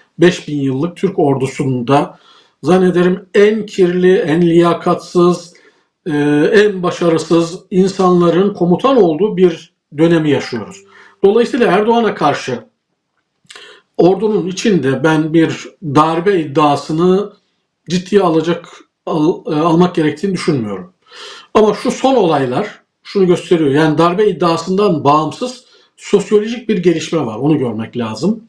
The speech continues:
İslamcı iktidarın bu kirlenmişliği, yozlaşmışlığı, hukuksuzluğu, kötü yönetimi nedeniyle ve ikiyüzlülüğü nedeniyle yani, e, söylemde başka, eylemde başka olmaları,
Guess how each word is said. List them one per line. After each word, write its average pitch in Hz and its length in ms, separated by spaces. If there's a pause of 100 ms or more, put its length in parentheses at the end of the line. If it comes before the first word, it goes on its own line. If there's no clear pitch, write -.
(920)
İslamcı 208 540
iktidarın 147 720
bu 143 80
kirlenmişliği, 156 880
yozlaşmışlığı, 147 920
hukuksuzluğu, 151 1080 (180)
kötü 147 280
yönetimi 151 480
nedeniyle 151 680 (380)
ve 240 100
ikiyüzlülüğü 147 680
nedeniyle 113 600 (340)
yani, 127 360 (580)
e, 131 360
söylemde 170 720
başka, 165 320
eylemde 151 500
başka 147 280
olmaları, 117 720